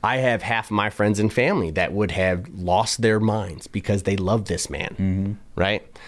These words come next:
Speaker 1: Uh, so you can't do that, right? We can't have a civil war. We can't have fifty percent casualties across the country because of a lie, and you know who's running the media, right? The truth would never come out. It would only look like it was a military coup.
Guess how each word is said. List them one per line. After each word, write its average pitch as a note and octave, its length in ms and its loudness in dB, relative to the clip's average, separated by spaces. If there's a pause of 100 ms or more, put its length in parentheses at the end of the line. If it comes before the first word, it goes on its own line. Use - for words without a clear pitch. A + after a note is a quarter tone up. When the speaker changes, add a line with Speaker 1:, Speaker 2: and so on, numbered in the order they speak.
(380)
Speaker 1:
Uh, G2+ 520 4 (380)
so A2+ 760 4 (100)
you G#2+ 120 -2
can't D#3+ 300 2
do A#2 160 2
that, F2+ 200 0
right? F#2 160 0
We F#2 60 -4
can't - 260 0
have C#3 160 2
a B2+ 60 -6
civil A#2 320 2
war. F#2 240 4
We F#2+ 120 2
can't A#2 280 0
have A2+ 260 2
fifty A2 280 2
percent G2+ 400 2
casualties G#2+ 560 0
across G2 340 0
the F2+ 80 -6
country B2+ 400 2
because F#2 520 -2 (380)
of G#2 120 2
a G2 40 2
lie, A2+ 360 2
and G#2 160 2
you G2 100 0
know F#2+ 220 4
who's C#3+ 200 4
running D3 220 4
the D3+ 60 4
media, D3 460 4 (300)
right? A2+ 380 0
The G#2 120 0
truth C#3 340 2
would G#2+ 140 0
never A2 380 2
come A#2 300 0
out. D#2 220 -2
It G2+ 60 2
would G2 180 -2
only C#3 400 6
look A#2 200 2
like A#2 240 2
it G#2+ 60 2
was G2 180 0
a G2 40 0
military G2 500 2
coup. C#2 280 -6